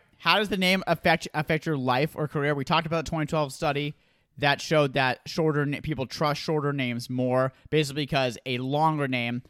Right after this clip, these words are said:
signals danger to us. Um, this research aligns with previous studies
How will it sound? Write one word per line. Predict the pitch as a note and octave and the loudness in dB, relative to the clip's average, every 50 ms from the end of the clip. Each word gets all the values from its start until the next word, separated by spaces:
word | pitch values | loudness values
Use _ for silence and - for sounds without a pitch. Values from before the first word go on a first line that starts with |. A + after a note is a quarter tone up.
| _ - - - - _ _ _ _ _ - | _ -20 -20 -20 -20 _ _ _ _ _ -10
signals | - - F#3+ F3 F3 F3 D#3+ | -2 2 2 4 4 2 2
danger | - F3+ F3+ F3 E3 D#3+ B2+ | 2 2 0 2 0 0 -2
to | B2 C#3 A2 | -2 -2 -4
us. | E2+ D#2+ - - - - _ _ _ _ _ _ _ _ _ _ _ _ _ _ - - | -4 -4 -8 -14 -18 -20 _ _ _ _ _ _ _ _ _ _ _ _ _ _ -4 0
Um, | D#3+ D3+ C#3+ C#3 B2 A2 G2+ G2 G#2+ _ _ _ _ _ _ _ _ _ _ _ _ _ _ _ _ _ _ _ _ _ _ _ _ _ - | 2 2 2 2 0 -2 -4 -8 -10 _ _ _ _ _ _ _ _ _ _ _ _ _ _ _ _ _ _ _ _ _ _ _ _ _ -4
this | F3 E3 - | -2 0 2
research | F#3+ G3+ - A3 G#3 F#3 | 2 2 2 2 -2 0
aligns | - F3+ E3 D#3+ D#3+ D#3 - | -2 -2 0 0 0 0 -2
with | C#3 | -6
previous | - F#3+ F3 D#3+ E3 D#3+ - | -4 -2 0 0 0 0 0
studies | - C3+ A#2 A#2 A#2+ D3+ - - - | -2 -2 -2 -2 -2 -4 -6 -10 -16